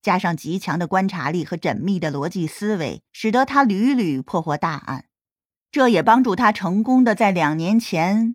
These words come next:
坐上了启明市警察局第一女探长的位置。而那个时候，她不过二十六岁。但是在同事的眼中，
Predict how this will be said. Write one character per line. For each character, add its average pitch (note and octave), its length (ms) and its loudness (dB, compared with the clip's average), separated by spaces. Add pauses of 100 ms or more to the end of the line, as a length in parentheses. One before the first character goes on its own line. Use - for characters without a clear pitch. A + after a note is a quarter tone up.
坐 F3+ 220 0
上 D#3 160 0
了 D#3 100 -2
启 D3 300 -6
明 D#3+ 200 0
市 G3+ 200 -2
警 D3 200 -6
察 E3 220 -2
局 F3 240 -4
第 F3 280 -8
一 G3+ 120 0
女 E3 160 0
探 F#3 300 -2
长 B2 280 -8
的 C3+ 120 -6
位 F3+ 240 -2
置。 - 240 -18 (720)
而 G#3 140 0
那 B3 240 4
个 E3 120 -4
时 C3 240 -8
候， D3 360 -4 (220)
她 - 140 -8
不 D#3+ 180 -8
过 G#3+ 160 -2
二 G3+ 220 -2
十 - 140 -12
六 G#3 320 -2
岁。 - 260 -20 (1200)
但 G3+ 160 2
是 G3+ 100 -2
在 F#3 160 2
同 F3 300 -2
事 G#3 220 -2
的 E3+ 100 0
眼 B2 260 -2
中， E3 280 -4